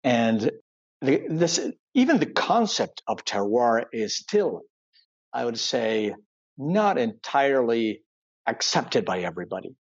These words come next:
A few years ago, uh, an, a, a very famous winemaker said,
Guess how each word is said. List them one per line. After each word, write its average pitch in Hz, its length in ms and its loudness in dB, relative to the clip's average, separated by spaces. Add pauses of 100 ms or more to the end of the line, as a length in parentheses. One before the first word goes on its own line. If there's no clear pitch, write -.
(120)
A - 120 -6
few 143 200 2
years 127 320 4
ago, 113 580 2
uh, 104 220 -2 (440)
an, 110 120 -8
a, 104 120 -4 (120)
a 110 120 -6 (140)
very 208 300 0
famous 123 400 0
winemaker 107 560 -4
said, 117 380 -4